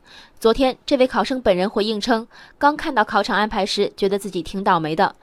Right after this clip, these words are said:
但是后来想，考场几个人都是一样考试，也没什么。考生自己觉得没啥，有网友不这么想。有人说，还是需要智慧去解决一些实际问题，最后两个考场的人平均一下不更好？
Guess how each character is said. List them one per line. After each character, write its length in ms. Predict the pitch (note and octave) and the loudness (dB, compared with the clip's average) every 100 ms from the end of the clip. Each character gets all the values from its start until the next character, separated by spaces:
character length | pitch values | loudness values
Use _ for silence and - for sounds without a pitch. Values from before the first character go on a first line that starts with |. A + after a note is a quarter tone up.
| - - | -20 -14
但 140 | - C4+ | -4 -2
是 80 | C4 | 0
后 160 | C4+ | 2
来 140 | A3+ A3+ | 2 2
想， 260 | G#3 D3+ - _ - | 2 0 -4 _ -2
考 160 | A#3+ | 2
场 180 | C4 D4 | 2 0
几 200 | C#4+ D3+ | -2 -2
个 120 | A3+ | 2
人 160 | A3 G3 | 2 2
都 100 | A#3+ | 0
是 140 | B3+ G#3 | 0 -2
一 80 | |
样 180 | F#3 A3+ | 0 0
考 180 | G3 D#3+ | 0 -4
试， 280 | - G3 - _ - | -2 -2 -4 _ -6
也 140 | G3 | -2
没 200 | E3 D#3+ | 0 0
什 160 | G3+ G3+ | -2 -2
么。 180 | D3 - _ _ _ _ - | -4 -8 _ _ _ _ -4
考 180 | G3+ | 0
生 220 | G3 A#3+ B3 | 2 0 0
自 100 | C#4 | -2
己 120 | G3 | 0
觉 160 | F#3+ | 2
得 80 | G3 | 2
没 120 | F#3 | 0
啥， 300 | F#3+ F#3+ F3 - - | 0 0 0 -2 -2
有 140 | G#3+ | 2
网 200 | G3+ G#3+ | 2 2
友 140 | D4+ F#3 | 0 -2
不 100 | F#3 | -4
这 140 | F#3+ | -4
么 100 | F3+ | -4
想。 260 | F#3 D#3 - _ _ _ | -2 -2 -4 _ _ _
有 120 | G3+ | 0
人 160 | G#3 A3 | 2 2
说， 280 | B3+ C4 C4 _ | 4 4 2 _
还 180 | - A3+ | -2 0
是 140 | A#3+ C4+ | 2 0
需 180 | - | 0
要 140 | D#4+ B3+ | 2 2
智 180 | - G#3+ | 2 2
慧 180 | A3 | 2
去 140 | G3 A#3 | 0 -2
解 180 | F#3+ E3 | -2 0
决 140 | G3+ | 2
一 80 | G#3 | 2
些 160 | A#3 | 0
实 180 | A3+ G3 | 0 0
际 140 | G3 G#3+ | 0 2
问 160 | G3+ | 0
题， 300 | F3+ E3 - _ _ _ | -2 -6 -6 _ _ _
最 160 | - D4 | 0 2
后 180 | D4 | 4
两 140 | B3 F3+ | 2 2
个 80 | G3 | 0
考 160 | G#3 | 0
场 160 | G#3 G3 | 0 0
的 80 | F3+ | 0
人 160 | F3+ | 0
平 220 | G3+ G3+ | -2 -6
均 180 | G#3+ D4+ | -2 -2
一 80 | A3+ | -2
下 200 | F#3+ E3+ | -2 -2
不 120 | G3+ | -2
更 200 | B3 C#4+ | -2 -4
好？ 260 | - D#3 | -2 -4